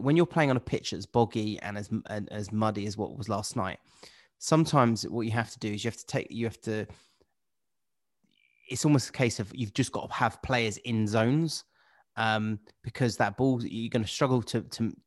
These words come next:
to, to cover a lot of ground, um, you know, running wise, or be able to dribble in the ball wise. So it's really about sort of keep playing zones on the pitch. And to go into a game to try and play wing backs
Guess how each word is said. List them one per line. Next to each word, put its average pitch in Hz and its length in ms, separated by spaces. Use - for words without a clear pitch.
to, 104 120
to - 160
cover 113 240
a 110 40
lot 107 120
of 107 60
ground, 104 480
um, 104 520
you 107 80
know, 104 100
running 107 320
wise, 101 300
or 107 160
be 110 100
able 101 120
to - 120
dribble 107 220
in 101 80
the 95 60
ball 104 180
wise. 101 260
So - 180
it's 104 160
really 123 220
about 101 360
sort - 220
of - 100
keep - 200
playing 110 280
zones 110 340
on 110 80
the 104 60
pitch. 139 340
And 123 300
to - 80
go 151 140
into 147 240
a 117 40
game 113 240
to - 140
try - 180
and 120 100
play 120 200
wing 123 320
backs - 580